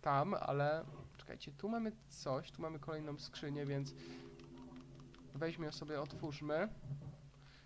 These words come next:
Tak? O kurde, tutaj jest, jak słyszeliście przed chwilą, e, też tutaj jest gdzieś kolejny pojemnik z inhibitorami, ale to jest pewnie, e, w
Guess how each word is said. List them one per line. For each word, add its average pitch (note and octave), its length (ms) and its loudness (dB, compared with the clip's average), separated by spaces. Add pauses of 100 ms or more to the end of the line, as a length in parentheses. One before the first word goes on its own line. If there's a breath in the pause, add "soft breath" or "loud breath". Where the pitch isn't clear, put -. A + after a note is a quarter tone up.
(140 loud breath)
Tak? C4+ 340 2
O D4+ 120 2
kurde, C3+ 380 2
tutaj D3 260 0
jest, E3+ 320 -2 (240)
jak - 360 -4
słyszeliście - 520 -4
przed - 200 -4
chwilą, F#3 240 2
e, C#3+ 1160 2
też C#3 220 0
tutaj D#3+ 360 0
jest D3 240 2
gdzieś D3+ 220 -2
kolejny G3+ 380 2
pojemnik C3 480 2
z B2+ 60 0
inhibitorami, C#3+ 720 4
ale D3+ 180 10
to D#3 140 4
jest D#3 160 2
pewnie, D3+ 320 4
e, D3 40 -2 (960 loud breath)
w D3 340 4